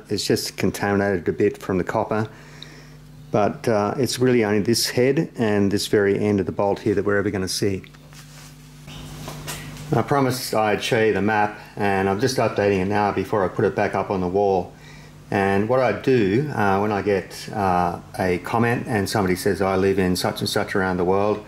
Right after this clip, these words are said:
I go to Google Maps and I find that location. That helps me to put the pin in the right place on the map.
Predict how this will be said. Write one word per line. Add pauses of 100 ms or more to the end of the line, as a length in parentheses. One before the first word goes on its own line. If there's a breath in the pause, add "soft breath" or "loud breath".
(460 loud breath)
I
go
to
Google
Maps
and
I
find
that
location. (400 loud breath)
That
helps
me
to
put
the
pin
in
the
right
place
on
the
map.